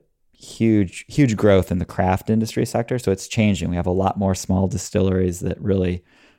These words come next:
are small and are making these products. So it, it's, it's kind of balancing back. The industry started when it was on the frontier as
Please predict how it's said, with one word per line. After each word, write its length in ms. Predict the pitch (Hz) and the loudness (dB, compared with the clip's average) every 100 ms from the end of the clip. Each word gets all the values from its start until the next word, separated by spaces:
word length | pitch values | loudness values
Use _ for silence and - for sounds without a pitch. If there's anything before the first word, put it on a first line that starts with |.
| _ | _
are 200 | 92 95 | 2 2
small 580 | - 98 90 90 92 90 | 2 -2 2 2 2 2
and 100 | 87 | 0
are 100 | 92 | 0
making 300 | 92 95 95 | 0 0 0
these 180 | 90 - | 0 0
products. 360 | 92 90 92 | 0 0 0
So 120 | - | 0
it, 100 | 92 - | 0 0
it's, 260 | 98 - - - _ - | -2 -4 -18 -20 _ -6
it's 100 | - | 0
kind 180 | 123 107 | 2 2
of 140 | 85 | 2
balancing 560 | 101 101 104 - 92 80 | 2 4 2 0 -4 -2
back. 540 | 85 90 82 - - _ _ | -2 0 -2 -8 -20 _ _
The 140 | 110 | 0
industry 320 | 113 107 - 90 | 2 2 0 -6
started 640 | - - 92 104 151 165 _ _ _ _ _ _ | -6 0 2 4 2 0 _ _ _ _ _ _
when 140 | - 92 | -4 -2
it 40 | |
was 100 | 95 | 0
on 100 | 101 | 0
the 60 | 90 | -2
frontier 540 | 95 90 - 113 98 - _ _ | -4 -2 2 2 2 -4 _ _
as 220 | - - | -4 -4